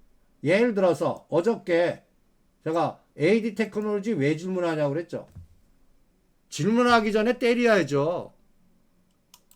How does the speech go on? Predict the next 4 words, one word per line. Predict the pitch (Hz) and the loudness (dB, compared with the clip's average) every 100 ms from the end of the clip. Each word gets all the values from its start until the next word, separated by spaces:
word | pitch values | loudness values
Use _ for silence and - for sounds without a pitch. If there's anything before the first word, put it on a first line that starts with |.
| _ _ _ _ _ | _ _ _ _ _
그런, | 165 196 196 107 - _ _ | 4 8 8 4 -10 _ _
아니, | - 190 220 196 113 - | 0 2 4 2 0 -8
팔십일 | - 240 247 196 233 214 208 | -2 -2 -2 -6 -6 -6 -6
사-, | 190 175 | -8 -12